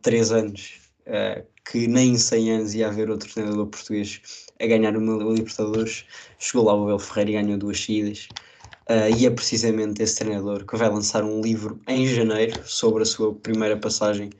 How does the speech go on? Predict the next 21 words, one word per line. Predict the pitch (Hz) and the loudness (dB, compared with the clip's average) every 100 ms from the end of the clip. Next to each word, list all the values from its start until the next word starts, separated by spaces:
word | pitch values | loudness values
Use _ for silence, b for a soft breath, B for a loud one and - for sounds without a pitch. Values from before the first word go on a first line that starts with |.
| b _ | b _
ou | - | 0
melhor, | 110 95 | 0 0
no, | 110 110 104 | 0 0 0
sobre | 104 - 110 107 | -2 0 0 0
o | - | -2
seu | 113 | -2
primeiro | 120 117 113 110 | 0 0 2 2
ano | 113 | 2
no | 110 113 | 2 0
Palmeiras. | 107 104 107 107 113 - B B B B B _ - | 0 0 -2 -6 -10 -14 B B B B B _ -2
Ahm, | 113 107 107 107 107 110 - _ _ _ _ _ _ _ - - _ | 0 0 0 -4 -6 -10 -16 _ _ _ _ _ _ _ -18 -18 _
e | - | -4
pronto, | 120 110 113 - - _ 95 | 2 2 0 -6 -18 _ -4
eh, | 95 90 - 90 - | -2 -2 -4 -10 -12
ele | - 104 101 | -2 0 0
ainda, | 101 101 101 98 - - | 0 0 0 0 0 -2
o | 110 | 0
Abel | 107 107 | 2 2
Ferreira, | - 110 107 | 2 2 2
lá | 107 | 0
está, | - 104 101 | -2 -6 -6